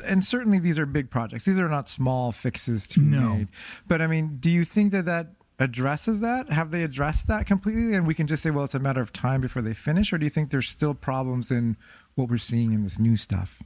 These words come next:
Speaker 2: Well, I think as we look at the five attractions
Speaker 1: Yeah.
Speaker 2: today, and we look at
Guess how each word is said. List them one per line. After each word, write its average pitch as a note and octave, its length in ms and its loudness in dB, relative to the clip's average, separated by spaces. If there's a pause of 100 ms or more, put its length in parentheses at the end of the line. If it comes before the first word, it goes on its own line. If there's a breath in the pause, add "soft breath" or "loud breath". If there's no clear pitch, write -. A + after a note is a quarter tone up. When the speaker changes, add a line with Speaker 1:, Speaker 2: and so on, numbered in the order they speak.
Speaker 2:
Well, F3 160 6
I G3+ 60 0
think B3+ 200 0
as F3+ 100 4
we F3+ 120 4
look D#3 240 0
at C3+ 140 -4
the C3 100 2
five C#3 680 -2 (120)
attractions B2+ 640 0
Speaker 1:
Yeah. A#2 80 2
Speaker 2:
today, - 360 -2 (240)
and D3+ 120 4
we D3 80 4
look D#3 320 0
at C3+ 100 -4